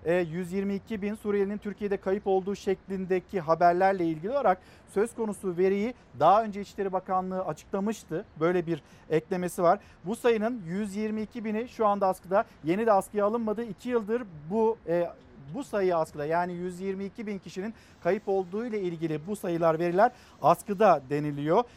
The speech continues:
Pasife alındığı da söyleniyor. Yani bu kişilerin Türkiye'de hiçbir hareketi yok, batıya geçtiği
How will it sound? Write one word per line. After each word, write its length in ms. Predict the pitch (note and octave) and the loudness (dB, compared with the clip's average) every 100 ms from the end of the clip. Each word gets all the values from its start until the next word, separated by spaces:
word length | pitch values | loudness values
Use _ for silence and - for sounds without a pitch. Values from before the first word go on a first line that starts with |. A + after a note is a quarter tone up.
| - - | -14 0
Pasife 580 | F#3 - G3+ A3+ G3 | 0 2 -2 2 2
alındığı 480 | D#3+ E3 E3+ D3+ D3+ | 2 0 0 -2 -2
da 80 | C#3+ | -2
söyleniyor. 640 | - E3 E3+ E3 E3+ G#3+ A#3+ - - | -2 0 0 0 0 0 -2 -16 0
Yani 440 | D3+ G#3 A#3 A#3+ - - - _ _ _ - | 4 4 4 -2 -4 -20 -20 _ _ _ -8
bu 100 | B3 | -6
kişilerin 480 | D#4 D4+ C#4+ G#3 F3 | -6 -4 -2 -2 -6
Türkiye'de 680 | - C4 - A#3+ G#3 F3+ A#3 | -6 -6 -4 0 0 4 0
hiçbir 320 | A#3 G#3 B3 | 0 -8 -2
hareketi 360 | A3+ A3 A3 A3 | 0 0 -4 -6
yok, 120 | C4 - C3 | -8 -8 -2
batıya 380 | E3 G#3 A3+ C#4+ | 0 0 -4 -6
geçtiği 760 | B3 G#3+ G#3+ - A3 A3+ E3 | -4 -6 -6 -8 -8 -4 -6